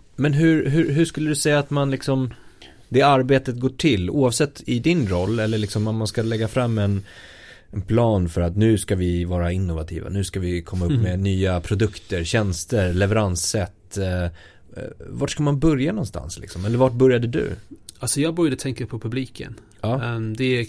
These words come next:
Speaker 2: det är också kanske ett, en sån röd tråd.
Speaker 1: Lite grann så här
Speaker 2: Ehm,
Speaker 1: reverse engineer.
Speaker 2: ja, men lite så. Ehm, vilka behov ska vi fylla med den här produkten, om man vill, eller,
Speaker 1: Ja.
Speaker 2: eh, och, eh,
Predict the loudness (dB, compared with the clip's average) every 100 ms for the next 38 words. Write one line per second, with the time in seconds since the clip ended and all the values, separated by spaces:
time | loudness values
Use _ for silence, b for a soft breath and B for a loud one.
0 | -6 -2 0 0 -4 -4 -4 -6 -8 -10
1 | -8 -10 -8 -6 -6 -8 -10 -10 -12 B
2 | B -4 0 4 4 4 4 4 2 2
3 | 2 0 0 0 0 0 2 4 4 4
4 | 2 0 2 2 0 -2 -2 -2 -2 -4
5 | -6 -8 -4 -2 -2 -4 -2 0 0 -2
6 | -6 -6 -6 -8 -6 -6 -4 -4 -4 -6
7 | -6 -6 -4 -4 -6 -6 -4 -4 -6 -10
8 | -6 -6 -4 -4 -4 -6 -6 -8 -8 -6
9 | -6 B B B -12 -8 -6 -6 -8 -12
10 | -10 -6 -6 -8 -16 -8 -4 -2 -2 -4